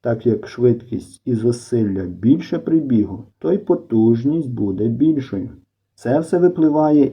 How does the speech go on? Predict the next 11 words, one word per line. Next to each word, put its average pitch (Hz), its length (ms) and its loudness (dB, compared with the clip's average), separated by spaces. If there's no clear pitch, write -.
із 143 340 2
другої 107 520 0
формули. 135 540 -2
А 107 100 -6
тепер 160 440 0
задача. 113 600 -4
Завдання 104 560 -2
три. 104 340 -6
Потужність 135 680 4
двигуна 120 480 2
газонокосарки 113 1200 -2